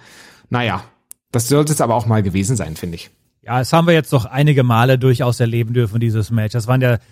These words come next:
Speaker 2: sechsundzwanzigste zweite und der fünfte dritte für alle, die das nochmal anschauen möchten. Und ich habe da natürlich jetzt nochmal nachgesehen, was den zweiundzwanzigsten zwölften anging. Da war das aufgezeichnet, ausgestrahlt am sechsundzwanzigsten zwölften damals.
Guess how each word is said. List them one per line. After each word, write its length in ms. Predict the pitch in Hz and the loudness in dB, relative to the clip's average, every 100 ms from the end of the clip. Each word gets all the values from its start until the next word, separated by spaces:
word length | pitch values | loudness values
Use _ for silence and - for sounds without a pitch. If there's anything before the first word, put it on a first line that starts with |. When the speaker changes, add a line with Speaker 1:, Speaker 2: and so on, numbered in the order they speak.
| _ | _
Speaker 2:
sechsundzwanzigste 760 | - 117 147 123 131 127 127 117 | -8 0 0 2 2 0 -2 -4
zweite 460 | - 120 127 135 | -2 0 0 2
und 100 | 135 | 2
der 120 | 123 113 | 2 2
fünfte 400 | 143 135 - 123 | 2 0 0 0
dritte 320 | 120 135 147 | 0 0 -2
für 160 | - | -2
alle, 180 | 113 131 | -4 -2
die 140 | 123 120 | -2 -2
das 160 | 110 | 0
nochmal 260 | 123 123 113 | 2 2 2
anschauen 400 | 143 139 113 117 | 0 0 0 0
möchten. 380 | 117 - 151 139 _ _ _ _ _ _ | -2 -4 -6 -8 _ _ _ _ _ _
Und 560 | 190 185 185 185 160 180 | 2 4 6 4 2 -2
ich 80 | 185 | -2
habe 100 | - | 2
da 100 | 165 | 2
natürlich 320 | 165 170 156 | 2 2 2
jetzt 160 | 156 143 | 2 2
nochmal 240 | 123 123 | 2 2
nachgesehen, 800 | 131 170 - 196 165 185 214 240 - _ _ _ | 2 0 0 -2 2 2 2 2 -2 _ _ _
was 180 | 143 - | -4 -2
den 160 | 147 | -2
zweiundzwanzigsten 880 | 127 147 143 170 160 156 156 139 - 123 | 0 2 2 2 2 2 0 -4 -6 -10
zwölften 480 | - 156 - - 151 | 0 0 0 -8 -8
anging. 260 | 165 180 | -2 0
Da 140 | 147 123 | 2 2
war 80 | |
das 100 | 127 | 0
aufgezeichnet, 720 | 131 143 156 196 - 170 165 147 | 0 -2 0 -2 2 2 2 2
ausgestrahlt 640 | 135 180 185 - 156 139 | 2 2 0 0 0 0
am 100 | 123 | 0
sechsundzwanzigsten 880 | 123 - 185 175 175 170 175 - 170 | -2 0 -2 0 -2 -4 -8 -8 -12
zwölften 440 | - 175 175 - | -2 0 0 -4
damals. 520 | 175 170 175 196 - | -2 0 0 -2 -6